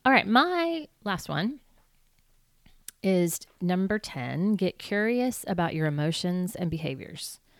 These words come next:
So Bonnie and I have been doing this a lot in this empty nest season of life, probably because of my temperament. Here's looking at you, I S T Js of the world, and because of another life rule about obedience that I just mentioned.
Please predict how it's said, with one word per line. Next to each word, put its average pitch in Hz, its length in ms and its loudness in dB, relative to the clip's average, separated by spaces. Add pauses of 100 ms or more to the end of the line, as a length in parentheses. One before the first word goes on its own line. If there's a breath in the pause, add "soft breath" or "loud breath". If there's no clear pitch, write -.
(340 soft breath)
So 170 420 4
Bonnie 233 280 4
and 370 80 2
I 330 60 2
have 311 100 0
been 254 120 0
doing 247 180 2
this 233 140 0
a 233 40 0
lot 185 320 2 (240)
in 185 100 2
this 170 200 -2
empty 170 260 -4
nest 160 300 -4
season 156 300 -2
of 143 120 -2
life, 143 540 0 (640 soft breath)
probably 302 540 6
because 202 340 4
of 175 100 2
my 156 400 -2 (120)
temperament. 143 560 -4 (180)
Here's 175 240 -2
looking 190 220 0
at - 100 0
you, 233 320 8
I 190 160 10
S 180 160 4
T 190 220 4
Js 180 300 6
of 170 140 4
the 190 80 6
world, 185 600 6 (480 loud breath)
and 190 580 6
because 175 320 0
of 165 80 0
another 160 300 2
life 151 280 0
rule 151 180 2
about 127 360 0
obedience 147 580 0
that 147 120 0
I 135 60 4
just 147 220 -2
mentioned. 139 540 -2